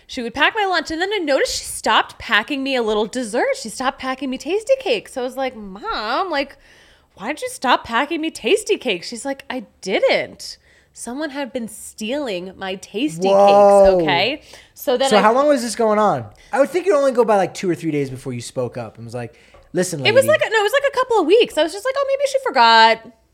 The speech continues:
Speaker 1: I don't
Speaker 2: <laughs> You
Speaker 1: know.
Speaker 2: just let it go for
Speaker 1: It's like
Speaker 2: two
Speaker 1: a, a
Speaker 2: weeks?
Speaker 1: couple of weeks later, I was just like, "Mom, <laughs>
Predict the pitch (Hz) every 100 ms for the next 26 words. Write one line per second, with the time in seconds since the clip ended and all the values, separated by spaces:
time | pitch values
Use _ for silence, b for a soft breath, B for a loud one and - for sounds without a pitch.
0 | _ - - - 196 190 190 - 214 196
1 | 190 185 185 480 523 539 508 539 523 508
2 | 508 466 453 466 466 269 262 294 349 349
3 | 339 349 302 320 440 523 440 494 571 587
4 | 523 392